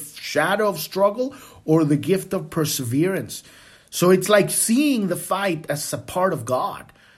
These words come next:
You know, that's why there is a, a light warrior. It's part of God. So for all of those people that say, "Well, no, war and, and fighting, it's not, you know, enlightened, new age, you know,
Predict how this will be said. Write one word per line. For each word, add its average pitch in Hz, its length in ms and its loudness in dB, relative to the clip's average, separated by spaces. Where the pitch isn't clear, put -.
You 151 100 -2
know, 156 60 0
that's 156 280 0
why 170 220 2
there 156 260 4
is - 640 -2
a, 117 80 -2
a - 20 -2
light 139 540 2
warrior. 156 840 2
It's 151 300 0
part 196 400 4
of 165 120 -2
God. 185 480 0
So 175 220 2
for 175 200 2
all 220 240 6
of 214 140 2
those 214 240 0
people 214 320 -2
that 180 80 2
say, 196 180 -2
"Well, 196 240 2
no, 262 320 0
war 247 380 2
and, 202 160 -2
and 190 240 -2
fighting, 226 500 0
it's 202 200 -6
not, 240 400 -4
you 202 120 -2
know, 190 160 0
enlightened, 196 540 -2
new 214 180 0
age, 208 360 -2
you 190 160 -2
know, 139 600 -4